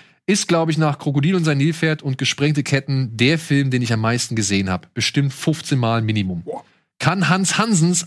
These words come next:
Speaker 1: in all-, oder Hans Hansen in allen Punkten beipflichten. Der hat ja wirklich super Sachen geschrieben. Inhaltlich schon Jahre voraus. Arnie mag nicht die beste Wahl für den Film gewesen sein, spielt aber doch extra klasse. Es ist zudem ein Streifen,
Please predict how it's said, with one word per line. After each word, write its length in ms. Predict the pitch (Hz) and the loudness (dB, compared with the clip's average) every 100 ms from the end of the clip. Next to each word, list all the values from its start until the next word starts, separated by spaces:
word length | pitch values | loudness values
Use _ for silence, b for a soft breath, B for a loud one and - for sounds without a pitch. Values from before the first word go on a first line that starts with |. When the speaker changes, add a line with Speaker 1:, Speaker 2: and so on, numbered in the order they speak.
| - | 0
Speaker 1:
in 140 | 151 | 2
all-, 240 | 175 202 | 2 2
oder 200 | 156 143 117 | 2 2 2
Hans 220 | 170 165 | 0 0
Hansen 280 | 175 170 170 | 0 2 0
in 100 | 151 | 0
allen 240 | 147 151 | 2 0
Punkten 280 | - 156 127 | 0 -2 0
beipflichten. 540 | 131 156 160 156 151 | 0 0 -2 -2 0
Der 100 | 127 | 0
hat 100 | 117 | 0
ja 160 | 117 107 | 0 -2
wirklich 200 | 120 - | -4 -8
super 380 | - - 131 123 | -10 -8 -4 -2
Sachen 220 | 117 120 | -2 -2
geschrieben. 340 | 107 117 117 113 B B B | -2 -4 -4 -8 B B B
Inhaltlich 460 | - 175 170 160 143 | 0 4 4 2 0
schon 160 | 151 139 | 2 2
Jahre 280 | 131 143 | 4 2
voraus. 420 | 135 117 117 123 - | -2 -2 0 0 -2
Arnie 240 | 120 135 | 0 2
mag 200 | 131 127 | 2 0
nicht 140 | 123 | -2
die 60 | 117 | -2
beste 260 | 117 123 110 | -2 -2 0
Wahl 180 | 117 | 0
für 100 | 127 | 0
den 80 | 123 | -2
Film 200 | - 127 | 0 0
gewesen 300 | 123 117 113 | 0 0 0
sein, 220 | 110 107 | 0 0
spielt 260 | 104 - 131 | -2 -4 -4
aber 140 | 113 | -2
doch 200 | 117 - | -4 -4
extra 300 | 123 - - | -6 -6 -4
klasse. 380 | 104 - 90 92 b b b b _ | -4 -2 -2 -4 b b b b _
Es 120 | 123 | 0
ist 160 | 147 - | 0 2
zudem 260 | 127 135 | 2 2
ein 100 | 131 | 2
Streifen, 520 | 117 - 117 143 156 | 0 2 2 4 2